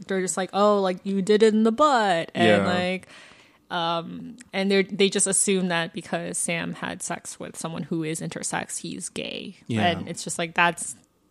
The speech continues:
Speaker 1: totally not <laughs> correct. And uh, like, a lot of, a lot of their taunts are coming from a place of ignorance. And
Speaker 2: Yeah.
Speaker 1: usually that, like,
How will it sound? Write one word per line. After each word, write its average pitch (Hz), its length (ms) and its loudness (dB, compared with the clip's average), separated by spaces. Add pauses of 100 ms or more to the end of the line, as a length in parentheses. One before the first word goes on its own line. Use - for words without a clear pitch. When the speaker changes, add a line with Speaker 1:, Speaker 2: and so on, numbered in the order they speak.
Speaker 1:
totally 175 540 -2
not 160 580 -2
<laughs> - 80 -20
correct. 247 880 8
And 196 480 6 (460)
uh, 185 320 -2 (120)
like, 202 180 0
a 190 60 0
lot 190 240 8
of, 185 200 0
a 185 100 -2
lot 180 200 6
of 180 100 -4
their 175 160 -2
taunts 175 580 -2
are 170 120 -8
coming 165 300 -8
from 160 360 -8
a 143 120 -10
place - 280 -10
of 170 100 -10
ignorance. 165 640 -8
And 175 240 -8
Speaker 2:
Yeah. 101 400 0
Speaker 1:
usually 233 420 4
that, 170 360 2
like, 165 240 -6